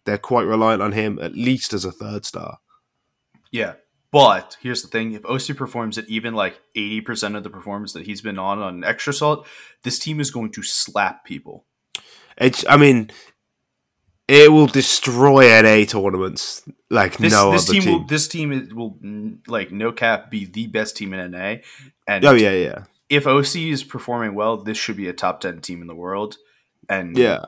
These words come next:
Speaker 2: and not to be, like, that guy that says dark horse about Liquid, 'cause it's a horse thing, but, like, this should be a dark horse at every single event if they're not, like, outright one of the favorites, if
Speaker 1: In
Speaker 2: O C
Speaker 1: theory.
Speaker 2: is playing well.
Speaker 1: Yeah, yeah, it, it,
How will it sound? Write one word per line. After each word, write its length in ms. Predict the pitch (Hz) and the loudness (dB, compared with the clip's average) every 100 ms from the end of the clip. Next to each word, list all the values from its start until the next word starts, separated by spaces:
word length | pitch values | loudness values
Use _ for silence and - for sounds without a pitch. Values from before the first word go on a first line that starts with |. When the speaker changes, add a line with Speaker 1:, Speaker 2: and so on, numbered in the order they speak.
| - - _ - | -16 -20 _ -6
Speaker 2:
and 280 | 117 110 110 | -4 -4 2
not 240 | 120 123 | 2 2
to 100 | 131 | -2
be, 280 | 101 110 104 | -6 -6 -4
like, 320 | 104 95 - 104 | -2 -2 -2 -4
that 180 | 101 | -4
guy 180 | 104 98 | -2 -4
that 140 | 92 87 | -4 -10
says 200 | 92 85 | -10 -6
dark 240 | 92 87 | -8 -6
horse 200 | 101 92 | -10 -8
about 180 | 90 71 | -10 -8
Liquid, 540 | 95 - 120 127 _ _ | -10 -8 -10 -12 _ _
'cause 220 | 87 80 | -14 -14
it's 120 | 76 73 | -12 -14
a 40 | |
horse 280 | 95 95 - | -12 -10 -8
thing, 280 | 120 127 110 | -8 -8 -10
but, 140 | 92 | -10
like, 300 | 92 90 _ _ _ _ _ _ | -10 -12 _ _ _ _ _ _
this 120 | 120 113 | -6 -4
should 160 | 123 | -2
be 100 | 107 | -4
a 80 | 104 | -2
dark 240 | 107 90 - | -2 -2 -4
horse 180 | 104 - | -8 -8
at 60 | - | -10
every 380 | 92 82 104 98 | -10 -8 -10 -6
single 480 | - 92 87 85 | -6 -6 -8 -10
event 380 | 85 85 90 - - | -10 -10 -10 -12 -16
if 180 | 95 - | -16 -10
they're 160 | 92 | -12
not, 480 | 85 85 90 87 82 _ _ _ - | -10 -8 -6 -4 -8 _ _ _ -14
like, 180 | 98 - | -14 -10
outright 340 | 92 - 95 85 | -10 -6 -6 -8
one 120 | 85 | -14
of 60 | - | -16
the 60 | |
favorites, 640 | - 71 - - - - - | -14 -14 -16 -12 -12 -12 -4
if 140 | 135 | 0
Speaker 1:
In 80 | 160 | 2
Speaker 2:
O 80 | 113 | 2
C 60 | |
Speaker 1:
theory. 200 | 101 95 | 2 0
Speaker 2:
is 80 | 95 - | -4 -8
playing 260 | 92 71 57 | -12 -12 -16
well. 300 | 62 50 _ _ | -16 -18 _ _
Speaker 1:
Yeah, 300 | - 139 95 | 0 2 2
yeah, 280 | 107 127 104 | 2 2 2
it, 460 | 95 92 107 117 139 | 2 0 2 2 2
it, 180 | - | 0